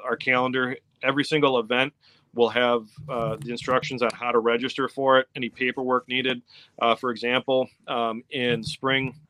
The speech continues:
we'll have, uh, we, uh, a program that we piloted, uh, a y-, a year and a half ago, and it got shut down 'cause of covid, but we're bringing it back. Um, uh, he-, Discover Hero Diving,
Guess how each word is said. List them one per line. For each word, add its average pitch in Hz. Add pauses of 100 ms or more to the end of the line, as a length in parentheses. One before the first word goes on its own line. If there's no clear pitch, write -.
(640)
we'll 123
have, 117
uh, 110
we, 120 (400)
uh, 110
a 120
program 131
that 120
we 120
piloted, 131 (440)
uh, 107 (720)
a 127
y-, 113 (260)
a 170
year 151
and 147
a 127
half 143
ago, 120
and 120
it -
got 117
shut 127
down 127
'cause 123
of 110
covid, 117
but 120
we're 117
bringing 127
it 117
back. 120 (360)
Um, 110 (160)
uh, 107
he-, 104 (260)
Discover 131
Hero 135
Diving, 143